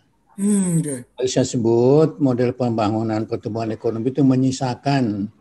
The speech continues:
Speaker 2: kesenjangan antar wilayah dan sebagainya. Nah, dengan pilihan S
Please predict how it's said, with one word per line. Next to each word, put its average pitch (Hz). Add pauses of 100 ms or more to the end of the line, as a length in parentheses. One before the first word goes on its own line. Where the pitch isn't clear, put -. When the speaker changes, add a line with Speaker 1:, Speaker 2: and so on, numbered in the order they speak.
(340)
Speaker 2:
kesenjangan 117
antar 113
wilayah 110
dan 104
sebagainya. 98 (480)
Nah, 123
dengan 139
pilihan 143
S 135